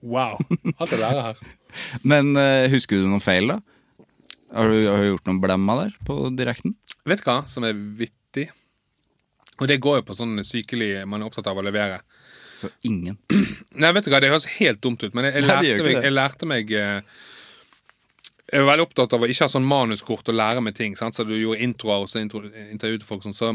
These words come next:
Speaker 2: Mm.
Speaker 1: så hadde man en dag på hvert sted som man, så jeg tok det veldig seriøst, og så hadde jeg, gjorde jeg et år, og så det siste sendingen vi skulle ha, da, da var, jeg hadde ikke, <laughs> jeg hadde ikke gjort noen feil. Altså sånn,
Speaker 2: Shit.
Speaker 1: innenfor sånn,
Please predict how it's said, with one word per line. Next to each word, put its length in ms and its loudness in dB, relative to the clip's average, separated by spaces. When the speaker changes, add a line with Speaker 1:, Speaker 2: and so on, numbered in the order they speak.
Speaker 2:
Mm. 260 -4
Speaker 1:
så 220 -8
hadde 220 -4
man 160 -4
en 120 -4
dag 240 0
på 120 -10
hvert 280 -4
sted 360 -6
som 140 -8
man, 180 -8
så 120 -4
jeg 60 -6
tok 120 -4
det 100 -4
veldig 120 0
seriøst, 340 -2
og 60 -6
så 140 -4
hadde 160 0
jeg, 160 -2
gjorde 220 6
jeg 40 8
et 120 -2
år, 200 6
og 80 0
så 180 2
det 80 -4
siste 480 -2
sendingen 400 0
vi 80 -2
skulle 240 -4
ha, 200 -2
da, 640 0
da 140 -8
var, 180 -6
jeg 80 -8
hadde 140 -6
ikke, 240 -6
<laughs> 100 -14
jeg 80 -2
hadde 160 -4
ikke 100 -4
gjort 140 -6
noen 220 -2
feil. 260 -2
Altså 160 -6
sånn, 220 0
Speaker 2:
Shit. 220 -10
Speaker 1:
innenfor 320 4
sånn, 280 0